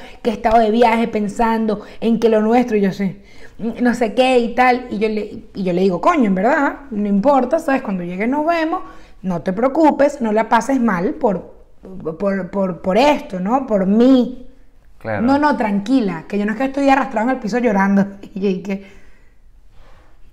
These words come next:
Speaker 1: "No, no, es que", y yo le dije, "Justamente lo que yo espero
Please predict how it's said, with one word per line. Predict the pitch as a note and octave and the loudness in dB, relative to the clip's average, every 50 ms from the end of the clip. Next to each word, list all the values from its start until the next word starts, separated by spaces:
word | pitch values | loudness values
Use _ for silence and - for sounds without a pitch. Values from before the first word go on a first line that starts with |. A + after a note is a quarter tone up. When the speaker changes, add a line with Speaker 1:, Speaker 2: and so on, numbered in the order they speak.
| - - - - - - _ - - _ - - - - - - - - - - - - - - - - - - - - - - - - - - - - - - - - - - | -20 -20 -20 -20 -20 -20 _ -20 -20 _ -20 -20 -20 -20 -20 -20 -20 -20 -20 -20 -20 -20 -20 -20 -20 -20 -20 -20 -20 -18 -18 -18 -18 -18 -20 -20 -20 -20 -20 -20 -20 -18 -6 -2
Speaker 1:
"No, | G3+ A3 A#3+ | 0 2 4
no, | B3 A#3+ B3 | 4 6 4
es | C4+ C4+ C4 B3 - | 4 4 4 2 4
que", | - B3 | 4 2
y | A#3 - - A3 | 2 2 0 2
yo | G#3+ G#3+ | 2 2
le | G#3+ G#3+ | 4 4
dije, | A3+ B3 - A#3+ G3 - - - - - - | 2 4 4 2 0 0 -4 -12 -16 -16 -6
"Justamente | - A3+ G#3+ A3 B3+ B3 B3 B3 B3 B3 B3 B3 D#4 D#4 D#4 | -4 -4 0 4 4 4 6 6 4 2 2 2 0 0 2
lo | C4 A#3 - | 0 0 2
que | G#3+ G3+ | 2 2
yo | G3 G#3 | 2 2
espero | G#3 G3 - - A#3+ A#3 A3+ A#3+ - - | 0 0 2 4 4 6 6 4 2 -2